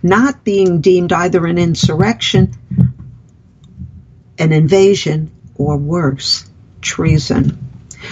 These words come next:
We know the Democrats' refusal to seriously address the border issues is for no other reason than these folks are future Democrat voters,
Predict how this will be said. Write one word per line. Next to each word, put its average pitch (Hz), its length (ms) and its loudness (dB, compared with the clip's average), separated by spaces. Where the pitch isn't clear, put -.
We 185 160 6
know 226 180 4
the 226 140 2
Democrats' 190 680 -2
refusal 180 840 -4
to - 240 -6
seriously 180 680 0
address 165 420 -2
the 139 80 -4
border 160 440 0
issues - 560 0
is - 160 -6
for 180 160 0
no 185 240 4
other 185 180 2
reason 160 600 -2
than 151 180 2
these 170 240 0
folks 180 420 0
are 156 100 -2
future 160 520 0
Democrat 160 560 0
voters, 151 600 0